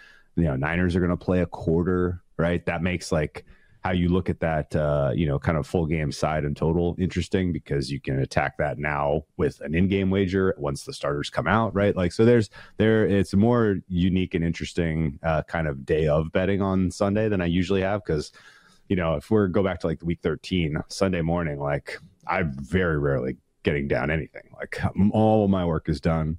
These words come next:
I'm just kinda keeping an eye on where the late steam is and just trying to understand why. Um, but, uh, not this week, 'cause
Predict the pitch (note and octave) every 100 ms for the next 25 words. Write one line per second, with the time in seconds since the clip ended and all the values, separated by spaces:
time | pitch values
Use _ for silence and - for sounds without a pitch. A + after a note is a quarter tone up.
0 | - D#2+ D#2 - F#2+ E2+ D2+ G2 - D#2+
1 | D2+ D2+ D2+ C#2+ D2+ D2+ D2 D2+ - -
2 | D#2+ D2 C#2+ D2 C#2+ D2 - F2 D#2+ D2
3 | C#2+ - C#2+ C2+ D#2 D2 C#2 - _ -
4 | - D#2 D2+ C#2+ C#2 C2+ C2+ C2+ - -
5 | F2 D2+ - D2+ C#2+ C2+ D#2 D#2 D2 -
6 | C#2 - D2 C2+ - -